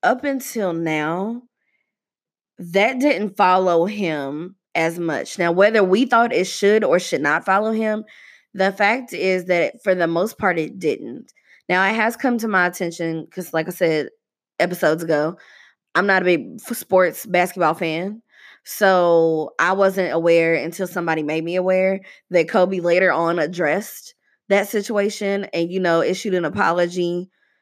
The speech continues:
and discussed how he had grown and how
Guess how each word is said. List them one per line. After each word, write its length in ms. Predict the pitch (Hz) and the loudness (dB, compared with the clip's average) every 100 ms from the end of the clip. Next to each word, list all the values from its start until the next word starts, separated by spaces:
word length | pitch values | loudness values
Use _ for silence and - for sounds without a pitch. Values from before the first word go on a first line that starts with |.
| _ _ | _ _
and 480 | 175 175 170 160 151 175 180 | 2 4 4 0 -2 -8 -10
discussed 480 | 165 180 - 185 180 | -2 -2 0 0 2
how 180 | 226 170 | 0 -2
he 180 | 208 202 | -2 -2
had 200 | 196 160 | 0 0
grown 340 | 175 175 180 | 2 2 2
and 120 | 170 | 0
how 520 | 190 196 160 160 156 | 0 0 0 0 -2